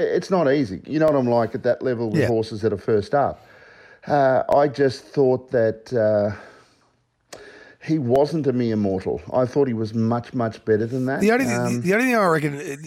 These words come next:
Speaker 2: the only thing that goes through my head, Dan, is that, I mean, the, the, the pace wasn't significant either, and all that in my cerebellum back there, in my, uh, amygdala, I'm just thinking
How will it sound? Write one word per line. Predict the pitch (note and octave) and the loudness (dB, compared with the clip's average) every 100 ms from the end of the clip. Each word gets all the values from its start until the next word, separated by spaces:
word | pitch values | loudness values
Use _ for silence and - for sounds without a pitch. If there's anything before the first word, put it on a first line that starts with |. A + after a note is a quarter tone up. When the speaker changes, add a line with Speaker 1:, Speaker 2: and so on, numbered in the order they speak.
| D3+ | -6
Speaker 2:
the | D#3 | -2
only | F3+ A#3+ | 0 0
thing | |
that | A3+ | 0
goes | E3+ D3 | 0 0
through | - C#3 | 0 -2
my | B2 B2 A#2+ | 0 0 0
head, | G2 G2+ F#2 - - | 0 -2 -6 -14 -6
Dan, | A#2 A2+ | -2 0
is | A#2 A2 | 0 0
that, | A#2 B2 - - - - _ _ _ _ _ _ - _ - | 0 0 -2 -20 -20 -20 _ _ _ _ _ _ -20 _ -4
I | |
mean, | C#3+ E3 | 2 2
the, | D3 D3+ - | 0 -6 -4
the, | D3 B2 _ | -6 -6 _
the | C#3+ | -4
pace | - E3+ G#3+ - | 2 2 2 2
wasn't | D#3 A#2+ A#2 A2 | 0 0 -4 -6
significant | - G#2+ A2+ G#2+ A2+ | -8 -4 -2 0 2
either, | A#2 A#2 F#2+ F#2 - _ - | 2 2 0 -4 -8 _ -2
and | C#3 C#3 _ _ _ | 0 0 _ _ _
all | - F3 G3 | 0 2 2
that | F3+ F3 _ _ _ _ _ _ _ _ _ _ _ - | 0 -4 _ _ _ _ _ _ _ _ _ _ _ -6
in | C#3+ | 0
my | E3 D#3+ | 2 2
cerebellum | C#3 D#3 D3+ B2+ C3+ C3 A#2 | 2 2 2 2 2 2 2
back | G#2+ G#2 | 0 0
there, | A2 A#2+ | 0 2
in | B2+ B2 | 2 2
my, | A#2+ A#2+ A#2+ | 4 2 2
uh, | A#2 A#2 G#2 G#2 - - | 2 2 0 -4 -8 -2
amygdala, | B2+ A2+ B2+ A#2 G#2 | -2 0 0 2 0
I'm | A2+ | 0
just | A#2+ G#2+ | -2 -2
thinking | B2 A#2 A#2+ | -4 0 0